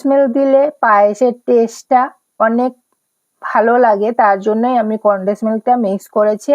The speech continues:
আর দুধটাও একটু ঘন হয়। চাউল নিয়ে নেব। আমি কালিজোহা চাল ইউজ করেছিলাম পায়েসের জন্য।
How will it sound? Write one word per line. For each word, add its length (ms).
আর 80
দুধটাও 540
একটু 180
ঘন 240
হয়। 180
চাউল 340
নিয়ে 280
নেব। 200
আমি 160
কালিজোহা 640
চাল 180
ইউজ 180
করেছিলাম 500
পায়েসের 600
জন্য। 240